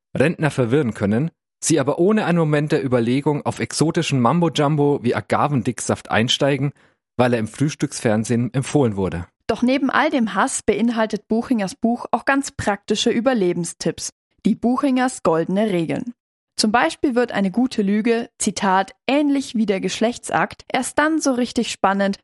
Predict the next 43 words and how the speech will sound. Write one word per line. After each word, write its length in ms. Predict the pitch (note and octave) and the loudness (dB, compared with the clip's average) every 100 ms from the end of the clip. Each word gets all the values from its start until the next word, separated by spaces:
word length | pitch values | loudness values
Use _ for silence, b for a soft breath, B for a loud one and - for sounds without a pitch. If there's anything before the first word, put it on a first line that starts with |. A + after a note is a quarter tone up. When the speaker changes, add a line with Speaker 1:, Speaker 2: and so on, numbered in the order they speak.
| - | 2
Speaker 2:
wenn 200 | D#4 C4+ | 2 4
mehr 240 | F#3 E3 | 2 2
als 220 | E3 - | 0 -2
zwei 180 | - E3+ | -2 0
Leute 320 | D#3+ D#3+ - | 2 0 0
involviert 560 | F3 F3 E3+ D#3+ E3 - | -2 0 0 -2 -4 -2
sind. 260 | - D#3+ B B _ | -4 -4 B B _
Oder 240 | C4+ C#4+ | 2 4
sollte 300 | B3+ A#3+ A#3+ | 4 0 2
man 180 | B3 A#3 | 0 2
sich 240 | A3 A#3 - | 0 -4 -2
von 200 | F#3 F3 | 0 2
Leuten 340 | G3 G#3+ G3 | 2 0 -4
fernhalten, 800 | - F3+ F#3+ G3 F#3+ F#3+ G#3+ G#3+ | -4 0 0 0 0 0 -2 -2
die 160 | C#4+ | 0
auf 140 | B3+ - | 0 -2
ihren 260 | G#3 F#3 | -2 -2
Social-Media-Kanälen 1120 | F3 F3+ F3+ F#3 F#3 G3 G#3 - G3+ F#3+ F#3+ G3 | 0 -2 -2 -2 0 0 -2 -2 -2 0 0 0
den 160 | C4 | 0
Hashtag 560 | G3+ F3+ E3 - F#3 G3+ _ | 0 -2 -4 -2 -4 -4 _
Blessed 500 | F3 E3+ E3+ - - - | -2 0 -2 -6 -10 -6
verwenden. 640 | - E3+ D#3 - - G3+ - _ _ _ _ _ | -2 -2 -2 -4 -8 -10 -12 _ _ _ _ _
Der 80 | G#3 | 0
Letzte 360 | A#3+ - - D#4+ | 0 -2 0 2
macht 260 | B3+ - | 0 0
den 100 | G3+ | 0
Mund 240 | F#3+ B3 - | 2 0 0
zu 220 | B3+ A#3+ | -2 0
ist 200 | G3 - | 0 -2
ein 120 | F3+ | 0
herrlich 420 | G#3 B3 C#4+ - | 2 2 0 -2
komisch 400 | - A#3+ A#3+ - | 0 2 0 -2
geschriebenes 560 | G3 - A3 G3 F3 - | -4 -2 -2 0 -2 -4
Buch, 320 | - A#3 B3+ - | -2 -2 -2 -2
das 200 | C#4 C4+ | -2 0
perfekt 480 | E4 D4 A3 F#3 - | -2 0 -2 -2 -2
in 120 | A#3 | -2
unsere 340 | B2 F#3 F3 | 0 -2 -4
Zeit 340 | - F3+ F3+ - | -2 0 -2 -2
passt 340 | G#3 G3 - - | -2 -2 -6 -2
und 220 | E4 D#4+ | -2 0
als 220 | A3+ - - | -4 -4 0
Urlaubslektüre 880 | G3 G3+ G3 - - - G3+ G3+ | 2 2 0 -4 -6 -2 0 0